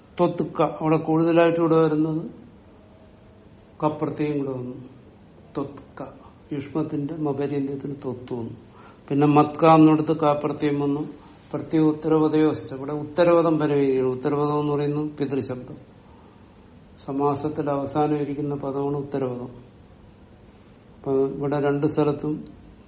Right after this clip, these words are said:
സമാസം വന്നു കഴിഞ്ഞ സ്ഥലത്ത് ത്വത്ക പിതൃക, മത്ക പിതൃക എന്നിടത്ത് രണ്ടിടത്തും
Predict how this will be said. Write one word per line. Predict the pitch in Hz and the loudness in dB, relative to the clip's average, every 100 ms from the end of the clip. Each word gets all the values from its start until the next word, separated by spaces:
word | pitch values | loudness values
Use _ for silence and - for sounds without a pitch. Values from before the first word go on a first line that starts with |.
| - | -2
സമാസം | 139 147 147 151 | 4 4 4 2
വന്നു | 147 147 156 | 2 4 4
കഴിഞ്ഞ | 151 143 131 | 4 2 0
സ്ഥലത്ത് | 131 117 113 - - | -4 -8 -12 -18 -10
ത്വത്ക | 135 - - 151 147 | -10 -4 -4 -2 -4
പിതൃക, | 127 143 139 139 139 | -4 -2 0 0 -2
മത്ക | 131 - 151 | -4 -8 -10
പിതൃക | - 139 135 139 | -8 -6 -2 0
എന്നിടത്ത് | 139 135 135 135 | 0 -2 -4 -2
രണ്ടിടത്തും | 131 131 135 135 143 | -2 -2 -4 -4 -8